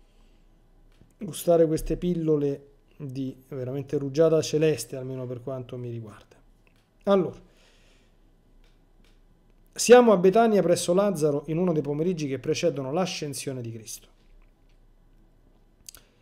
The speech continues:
In una stanza ariosa intorno alla Vergine sono le discepole più fedeli.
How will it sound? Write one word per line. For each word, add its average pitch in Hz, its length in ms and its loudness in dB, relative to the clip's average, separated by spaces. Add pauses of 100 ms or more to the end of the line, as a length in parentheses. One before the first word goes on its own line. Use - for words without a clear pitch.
(140)
In 156 120 -4
una 175 140 2
stanza 196 420 0
ariosa 175 380 2
intorno 170 340 -2
alla 165 140 0
Vergine 165 400 -4
sono 160 260 -6
le 139 80 -6
discepole 131 840 -8 (420)
più 208 160 0
fedeli. 120 520 -6